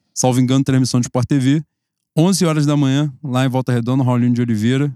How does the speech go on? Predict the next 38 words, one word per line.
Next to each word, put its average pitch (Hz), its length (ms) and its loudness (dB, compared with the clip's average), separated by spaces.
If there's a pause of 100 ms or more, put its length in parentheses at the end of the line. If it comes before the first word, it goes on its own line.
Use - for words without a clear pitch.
Flamengo 131 380 0
e - 20 -4
Palmeiras, 123 460 0
jogo 147 220 2
único. 180 500 4 (320)
Então, 135 120 -8
a 131 40 -2
gente 131 240 -2
ganhando 123 360 0
pra 123 360 -2 (400)
voltar 135 420 -2
a 143 40 -2
ser 139 120 -4
campeão, 113 400 -4
né? 98 160 -4 (680)
E 247 60 -4
o - 20 -2
Tusto 220 260 -4
Boi, 180 380 0 (500)
um 180 120 2
ponto 190 400 0
muito 180 340 0
importante, 165 560 -2
a 127 280 -4
gente 139 280 -2
vai 123 520 -2 (160)
divulgar, 127 600 0
que - 80 -10
já 127 120 0
divulgou 127 320 -2
nas 120 140 0
redes 117 140 -2
sociais, 120 460 -4 (380)
mas 120 140 2
divulgar 135 400 0
também 123 360 2
aqui 139 340 -2
no, 113 200 0